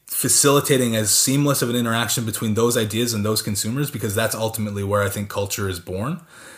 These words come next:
And I think we have a unique opportunity as a brand to do that in a way that can actually transform and empower the most important parts of this culture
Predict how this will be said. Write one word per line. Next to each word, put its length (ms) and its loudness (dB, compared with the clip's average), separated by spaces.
And 380 0
I 120 2
think 220 -2
we 160 2
have 140 0
a 40 0
unique 380 0
opportunity 600 -2
as 100 -4
a 60 -4
brand 460 -4
to 60 -6
do 300 4
that 160 6
in 120 2
a 100 0
way 580 -2
that 140 0
can 120 0
actually 460 -2
transform 1080 -2
and 80 -2
empower 1000 -2
the 80 -2
most 240 2
important 420 -4
parts 320 -2
of 120 -6
this 120 -2
culture 560 -6